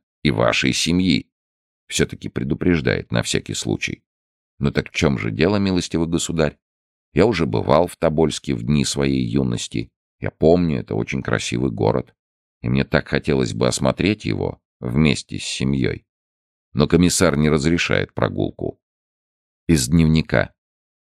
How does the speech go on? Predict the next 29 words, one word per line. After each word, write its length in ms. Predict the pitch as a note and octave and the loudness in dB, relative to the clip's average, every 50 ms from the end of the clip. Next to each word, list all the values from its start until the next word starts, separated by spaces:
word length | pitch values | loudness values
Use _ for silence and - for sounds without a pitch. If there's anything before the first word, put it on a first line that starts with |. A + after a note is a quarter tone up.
| _ _ _ _ _ _ _ _ | _ _ _ _ _ _ _ _
На 200 | D#2 D#2+ E2 D#2 | 4 4 4 4
днях 600 | C#2 C2 C#2 F2+ F#2+ G#2 G#2+ G#2+ G#2 - - - _ _ _ _ _ _ - | 2 2 2 2 4 4 2 0 -2 -6 -12 -18 _ _ _ _ _ _ -6
Боткин 520 | B1+ C2+ F#2 F#2+ - - - D2+ C2 - | 0 2 2 2 2 0 -4 -4 -4 -2
получил 420 | - C2 C2+ C#2 - - E2+ D#2 | -2 -2 -2 -2 0 0 2 2
от 120 | D2+ C#2+ - | 2 0 0
Керенского 600 | - E2 D#2 D2+ D2 C#2 - - - C2+ C2+ C#2 | 0 2 2 2 2 0 -2 -2 0 0 0 0
бумагу, 760 | C2 B1 D2+ E2+ E2+ D#2+ D2+ B1 G#1 G1+ G1+ G1+ G1+ - - _ _ _ _ _ _ _ - | 2 2 4 4 4 4 4 2 2 0 -4 -6 -8 -8 -12 _ _ _ _ _ _ _ -4
из 160 | C2 - - | -4 -2 0
которой 340 | D#2 C#2 - D2 C2 C#2 C2+ | -2 0 2 2 2 2 2
мы 160 | C2+ C2+ C2+ | 2 2 0
узнали, 360 | B1+ - C#2 C2+ B1+ B1+ A#1 | 0 0 0 2 2 2 0
что 180 | - - C2+ - | 0 -2 -2 -2
прогулки 640 | - C#2 D2 C#2 C2+ C#2 C#2 B1+ A#1 - - A#1 A#1 | 0 0 0 0 2 2 2 2 0 -2 -2 -2 -2
за 280 | A1 - C2+ B1+ A1 | 0 0 0 0 -2
городом 640 | G1+ G#1 D#2 E2+ F2 E2+ C#2+ C#2 D#2 D2 D2+ C#2+ - _ _ _ - | 0 2 2 2 2 2 2 2 2 2 2 -2 -6 _ _ _ -2
нам 320 | C2 C#2 C#2 C2+ C2 B1+ | 0 2 2 4 4 2
разрешены. 840 | B1+ B1+ G#1+ A#1+ C2 B1+ B1 - - - C2 B1 A1 G1+ G1+ - _ _ _ _ _ _ _ _ _ | 0 0 0 0 0 0 0 0 0 0 0 0 0 -2 -4 -8 _ _ _ _ _ _ _ _ _
Панкратов, 640 | E2 D#2 D#2+ E2 - G2+ A2+ A2+ - C2+ - _ | 2 2 4 2 2 0 0 0 -2 -6 -6 _
поганец, 520 | - C2 A#1+ A#1 A#1 A1 G#1+ G#1+ A1 - | -2 -2 0 0 0 0 0 -2 -2 -2
ответил, 420 | B1 A1+ - C#2+ C2 B1+ - A#1+ A#1 | -2 0 2 2 0 2 0 -2 -4
что 180 | - - C2+ | -2 -4 -4
теперь 400 | A#1+ - D2+ - - A2 G#2 F2 | 0 0 -2 2 2 2 2 2
о 60 | C#2 A#1 | 0 -2
них 240 | A1+ G#1 - - | -2 -4 -4 -2
не 100 | B1 B1+ | 0 0
может 320 | C2 D2+ F2 D2 C#2+ B1 G#1+ | 2 2 2 0 0 -4 -2
быть 260 | G#1 D2 D#2+ - - | 0 0 0 2 4
и 100 | C#2+ C#2+ | 2 4
речи 640 | C2 B1+ C2 A#1+ A1+ G#1 - - - G#1 G1+ - | 4 4 2 2 2 0 -2 -4 -4 -4 -6 -8